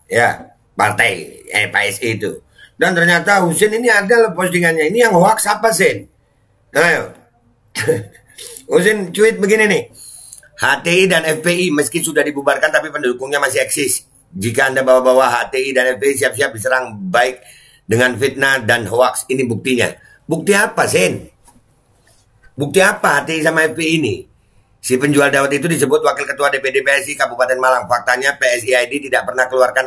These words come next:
S K tahun dua ribu dua puluh atas nama Suprapti Fauzi. Lihat ya, Husin bilang apa ya. Si penjual dawet itu disebut wakil ketua D P D P S I Kabupaten Malang.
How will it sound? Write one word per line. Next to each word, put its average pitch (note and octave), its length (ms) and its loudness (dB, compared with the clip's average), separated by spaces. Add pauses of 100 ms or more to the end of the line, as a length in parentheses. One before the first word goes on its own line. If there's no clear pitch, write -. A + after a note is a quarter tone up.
S - 160 -4
K C3+ 240 2
tahun B2+ 160 2
dua A2+ 160 2
ribu A#2 160 -4
dua A#2+ 160 0
puluh C3 240 2
atas A#2+ 240 -2
nama B2+ 240 0
Suprapti A#2+ 400 -4
Fauzi. G2+ 400 -2 (800)
Lihat D#3+ 240 2
ya, F3+ 240 2
Husin D#3+ 240 0
bilang D#3 160 2
apa D#3+ 240 2
ya. D3+ 240 0 (880)
Si E3+ 240 2
penjual F3 400 2
dawet F3 400 2
itu E3+ 240 2
disebut F3+ 400 2
wakil E3 320 0
ketua E3 320 0
D D#3+ 80 -6
P D#3+ 80 -8
D D#3 80 -6
P D3+ 80 0
S D3+ 160 2
I D3+ 320 0 (160)
Kabupaten C3 480 -2
Malang. C#3+ 320 0